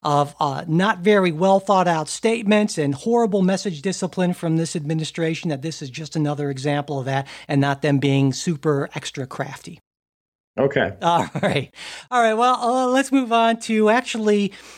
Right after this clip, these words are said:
Speaker 1: uh, domestic affairs. We don't get it. It seems like we haven't had a chance to talk about a whole lot of domestic policy between, you know,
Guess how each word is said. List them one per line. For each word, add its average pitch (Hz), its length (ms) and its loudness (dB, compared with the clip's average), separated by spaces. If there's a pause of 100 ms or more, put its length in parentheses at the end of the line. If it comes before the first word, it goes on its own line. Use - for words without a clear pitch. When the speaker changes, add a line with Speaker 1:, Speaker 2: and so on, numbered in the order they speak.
(120)
Speaker 1:
uh, 175 180 0
domestic 185 840 2
affairs. 156 520 0
We 247 80 0
don't 277 120 6
get 277 140 0
it. 226 220 -6
It 214 120 2
seems 262 260 2
like 240 140 -4
we 220 100 2
haven't 196 200 0
had 190 160 0
a 165 60 -2
chance 202 320 -4
to - 80 -16
talk 190 320 -4
about 160 200 0
a 160 40 0
whole 170 160 4
lot 156 240 4
of 135 100 -2 (400)
domestic 180 500 2
policy 180 480 2
between, 175 540 2
you 196 100 2
know, 147 220 2